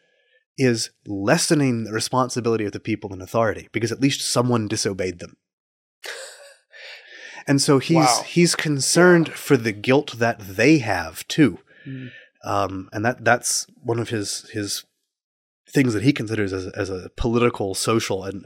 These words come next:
Speaker 1: you know, religious effect of his action, that the people in authority who are asking him to do evil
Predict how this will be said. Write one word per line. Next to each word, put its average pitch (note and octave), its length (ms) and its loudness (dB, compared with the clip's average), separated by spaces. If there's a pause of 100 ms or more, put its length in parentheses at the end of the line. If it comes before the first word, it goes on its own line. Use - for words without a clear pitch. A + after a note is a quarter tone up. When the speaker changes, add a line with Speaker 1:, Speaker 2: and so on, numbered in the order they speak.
Speaker 1:
you F#2 140 -18
know, F2+ 140 -20
religious F#2+ 580 -2 (420)
effect B2+ 420 -2
of - 80 -12
his G2+ 140 -6
action, A#2+ 520 -2 (400)
that G2+ 100 -8
the G#2+ 60 -6
people B2 300 0
in A#2 120 0
authority G#2+ 420 2
who G#2 80 -4
are G2+ 120 -4
asking G#2 380 0
him G2+ 200 -4
to F#2+ 100 -6
do F#2+ 180 -6
evil G2+ 360 -4